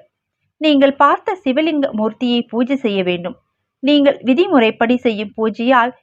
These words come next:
எம்மை நமஸ்கரித்து வரும்போது சுகத்தை அடைவீர்கள்." எங்கள் இருவருக்கும் விருப்பமான வரங்களை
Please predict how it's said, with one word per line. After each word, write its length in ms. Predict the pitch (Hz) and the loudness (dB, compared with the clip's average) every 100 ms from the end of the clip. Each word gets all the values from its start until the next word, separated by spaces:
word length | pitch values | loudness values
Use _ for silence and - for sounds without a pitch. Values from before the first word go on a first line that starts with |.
| _ - | _ -6
எம்மை 360 | 233 220 214 | -4 -4 -6
நமஸ்கரித்து 680 | 131 226 269 - 294 285 262 | -2 -2 -2 2 0 2 0
வரும்போது 680 | 277 285 277 302 403 320 320 _ _ _ | 2 2 4 2 2 -2 -6 _ _ _
சுகத்தை 500 | - 294 370 381 370 | -4 0 2 0 -2
அடைவீர்கள்." 640 | 202 202 208 190 190 180 - _ _ _ _ _ _ _ _ _ _ | -2 -2 -2 -4 -4 -6 -12 _ _ _ _ _ _ _ _ _ _
எங்கள் 420 | 302 320 330 294 | -4 -2 0 0
இருவருக்கும் 560 | 285 285 381 370 381 359 | 0 0 0 -2 -4 -2
விருப்பமான 580 | 240 247 269 254 269 - | 0 2 2 4 2 2
வரங்களை 640 | 214 214 226 220 254 233 | 2 2 0 0 0 -2